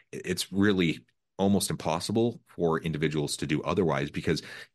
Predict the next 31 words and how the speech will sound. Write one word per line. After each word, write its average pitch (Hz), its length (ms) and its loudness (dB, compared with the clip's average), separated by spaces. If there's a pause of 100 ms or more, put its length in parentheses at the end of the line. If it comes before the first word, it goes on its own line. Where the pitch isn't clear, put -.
(160)
I, 117 140 0
I 107 120 0
don't 107 120 -2
care 87 140 2
if 82 140 -4
you're, 82 140 4
like, 78 160 0
an 82 80 0
independently 78 560 -2
wealthy 76 280 0
billionaire 80 440 2
who 85 100 -4
can 78 120 -6
fly 80 260 0
around 78 240 2
the 71 60 -2
world 85 380 4
and 80 140 0 (340)
go 92 140 4
to 85 80 4
different 87 360 -2
places 85 320 0
all 78 120 2
the 71 80 0
time, 90 320 0
you're 80 80 -4
still 107 280 2
probably 85 560 0
not 76 320 -2
interacting 76 580 -4
with 71 280 -4